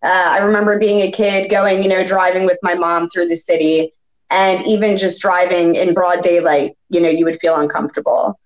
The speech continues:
Um, it's not that bad anymore. However, even in broad daylight, like, there's times when I go on the boardwalk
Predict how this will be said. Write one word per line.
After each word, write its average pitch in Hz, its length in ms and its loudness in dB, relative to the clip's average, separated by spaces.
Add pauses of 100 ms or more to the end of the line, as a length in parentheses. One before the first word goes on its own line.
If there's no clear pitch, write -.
(500)
Um, 247 400 0
it's 254 240 0
not 381 400 0 (460)
that 202 360 -2
bad 302 340 0
anymore. 233 720 0 (440)
However, 269 800 0 (160)
even 294 240 0
in 320 100 2
broad 262 320 0
daylight, 208 580 2
like, 170 220 -2
there's 196 220 -6
times 196 280 -6
when 190 120 -2
I 175 60 -2
go 190 100 -4
on 185 100 -2
the 165 100 -2
boardwalk 208 520 0